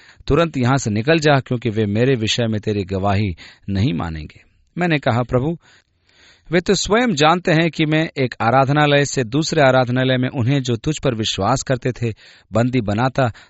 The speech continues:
तथा पीटता था।" प्रभु, तुझे गलतफहमी है। ये लोग तो जानते हैं कि मैं कितना उत्साही था और तेरे चेलों का कितना विरोधी था। जब तेरे गवाह स्तिफनुस का लहू बहाया जा रहा था, तब मैं भी वहां खड़ा उसकी हत्या में सहमत था। दूसरे शब्दों में यहाँ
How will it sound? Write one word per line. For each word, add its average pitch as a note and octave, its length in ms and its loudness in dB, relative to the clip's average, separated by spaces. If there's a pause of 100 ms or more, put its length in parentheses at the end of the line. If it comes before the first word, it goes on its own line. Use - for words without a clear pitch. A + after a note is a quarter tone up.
(100)
तथा G#2 220 -2
पीटता A2 440 -4
था।" - 340 -18 (800)
प्रभु, D#3 240 2
तुझे G3 280 0
गलतफहमी G3+ 600 0
है। A2 180 -6 (180)
ये D#3 160 2
लोग G3 160 2
तो E3 100 0
जानते C3 440 -2
हैं G3 140 0
कि E3 120 -4
मैं D#3 120 -2
कितना G3 320 -4
उत्साही C#3+ 420 -2
था A#2 280 -10 (320)
और C3 120 0
तेरे C#3+ 240 2
चेलों E3 340 -2
का C#3+ 140 -2
कितना D3+ 340 -6
विरोधी G2 400 -4
था। - 260 -18 (500)
जब G2 240 -8
तेरे A#2 220 0
गवाह G#2+ 320 -2
स्तिफनुस C#3 480 -6
का C#3 100 -4
लहू C3 220 -2
बहाया B2+ 420 0
जा C3 220 -2
रहा C#3+ 220 0
था, B2 240 -12 (400)
तब C#3 120 2
मैं C#3+ 240 -2
भी D#3+ 100 0
वहां C#3 300 0
खड़ा C3+ 220 -2
उसकी A#2+ 320 -8
हत्या A#2+ 340 -4
में A2+ 120 -4
सहमत A2+ 400 -6
था। - 320 -20 (460)
दूसरे A2 280 -6
शब्दों A#2 320 -2
में D3 140 -4
यहाँ A#2 140 -2